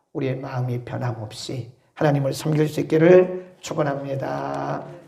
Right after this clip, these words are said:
기도하겠습니다. 걸어가신 우리 아버지,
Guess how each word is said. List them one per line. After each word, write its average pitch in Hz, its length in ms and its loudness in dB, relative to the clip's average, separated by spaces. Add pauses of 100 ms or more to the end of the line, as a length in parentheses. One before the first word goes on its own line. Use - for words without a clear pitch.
기도하겠습니다. 127 960 -8 (1500)
걸어가신 151 600 4
우리 147 220 0
아버지, 135 760 0